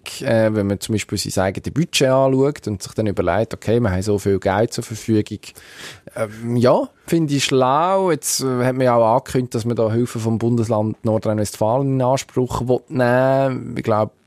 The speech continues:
vor dem Hintergrund ist es auch, ja, in der Aussendarstellung sicher nicht dumm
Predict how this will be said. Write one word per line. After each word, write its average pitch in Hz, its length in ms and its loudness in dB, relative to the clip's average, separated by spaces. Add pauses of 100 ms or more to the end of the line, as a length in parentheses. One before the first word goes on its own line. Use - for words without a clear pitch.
(120)
vor - 160 0
dem 117 180 2
Hintergrund 123 640 2
ist 110 120 -2
es 113 120 -2
auch, 104 400 0 (540)
ja, - 120 -4
in 95 80 0
der - 120 -8
Aussendarstellung 98 720 -2
sicher - 420 -4
nicht 110 440 -2
dumm 135 360 2